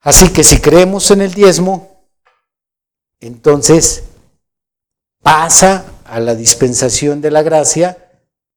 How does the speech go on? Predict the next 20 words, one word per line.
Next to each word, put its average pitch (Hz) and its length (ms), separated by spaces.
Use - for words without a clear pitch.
de 127 160
la 127 100
misma 139 320
forma 135 360
que 123 100
estaba 123 260
establecido 117 600
en 117 80
el 107 140
Antiguo 104 380
Testamento, 123 760
como 131 760
un 85 240
mandamiento. 113 760
La 143 260
ofrenda 202 540
también 143 320
es 135 200
un 120 140
mandamiento. 120 840